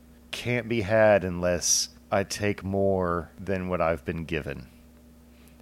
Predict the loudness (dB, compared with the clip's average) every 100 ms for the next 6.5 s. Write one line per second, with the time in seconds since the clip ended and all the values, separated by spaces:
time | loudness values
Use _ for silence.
0 | -8 -6 -4 -6 -10 -2 0 0 -2 -2
1 | -2 -2 -4 -8 -6 -6 -6 -6 -2 0
2 | 0 -2 -2 -4 -6 -14 -20 -12 -6 -4
3 | 0 0 0 -2 -6 -6 -2 -2 0 0
4 | 0 -2 -4 -8 -20 -20 -10 -6 -6 -4
5 | -2 0 0 -4 -6 -12 -20 -20 -20 -20
6 | -6 0 2 2 -2